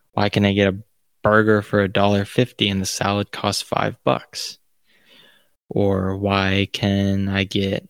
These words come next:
you know, a pound of ground beef for five dollars and it costs me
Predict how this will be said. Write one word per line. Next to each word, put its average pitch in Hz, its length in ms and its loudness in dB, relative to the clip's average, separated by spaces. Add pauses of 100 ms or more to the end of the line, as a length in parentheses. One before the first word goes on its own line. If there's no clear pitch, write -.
(100)
you 110 160 -2
know, 98 280 -6 (480)
a - 60 -6
pound 98 360 0
of 95 120 -4
ground 98 400 -2
beef 117 380 2 (460)
for 110 160 -2
five 104 400 0
dollars 98 500 2
and 98 100 2
it - 100 -6
costs - 360 -2
me 98 280 -2